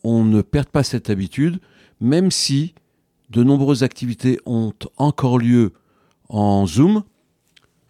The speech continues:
un Zoom très sécurisé, puisque les personnes qui gèrent ces Zooms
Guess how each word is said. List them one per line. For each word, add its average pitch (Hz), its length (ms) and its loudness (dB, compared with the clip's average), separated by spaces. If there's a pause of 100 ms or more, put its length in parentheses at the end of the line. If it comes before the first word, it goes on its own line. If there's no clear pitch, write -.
(220)
un 120 160 2
Zoom 117 420 0 (300)
très 156 320 2
sécurisé, 110 680 -2 (500)
puisque 110 300 -2 (680)
les 104 200 0
personnes 123 400 0
qui 120 160 -4
gèrent 117 200 0
ces - 160 -2
Zooms 113 400 2